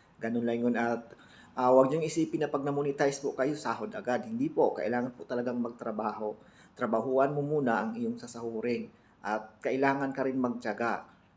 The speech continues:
Dahil pag hindi mo pa yan nabuo yung, halimbawa, kung bank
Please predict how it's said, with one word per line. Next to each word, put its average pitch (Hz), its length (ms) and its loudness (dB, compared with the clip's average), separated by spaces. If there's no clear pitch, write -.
Dahil 143 320 2
pag 143 160 -4
hindi 151 320 0
mo 175 160 0
pa 160 160 4
yan 156 160 -2
nabuo 151 320 4
yung, 143 480 -2
halimbawa, 135 640 8
kung 127 320 -2
bank 123 240 4